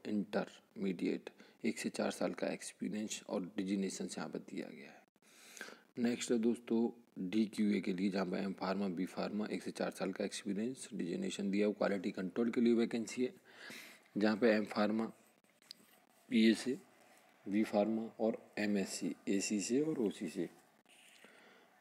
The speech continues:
Next बात करूँ तो क्यूए के लिए vacancy, जहाँ पे एम pharma, पीए से, B pharma और एमएससी, एसी और ओसी से दोस्तों, zero to three year experience। Next बात करूँ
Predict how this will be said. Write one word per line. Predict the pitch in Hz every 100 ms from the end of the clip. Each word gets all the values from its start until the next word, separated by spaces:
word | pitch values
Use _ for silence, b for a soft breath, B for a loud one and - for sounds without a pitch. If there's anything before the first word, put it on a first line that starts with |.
| -
Next | 107 120 -
बात | 131 127
करूँ | - 120 120
तो | 113
क्यूए | 113 - 123 123 - 117
के | 110 113
लिए | 113
vacancy, | 110 110 113 98 117
जहाँ | 104 98
पे | 110
एम | 101 107
pharma, | 104 101 107
पीए | - 110 107
से, | -
B | 101 104
pharma | - 104 101 113
और | 107 101
एमएससी, | 98 101 - 123 - - _ _ _ _ -
एसी | 104 101 - 123
और | 127 110
ओसी | 98 - 98
से | 101
दोस्तों, | 95 107 -
zero | 98 98 101 113
to | -
three | 104 85
year | 80
experience। | 82 - - - 71 - - - _ _ B B B B B -
Next | 120 - -
बात | 117 117
करूँ | - 113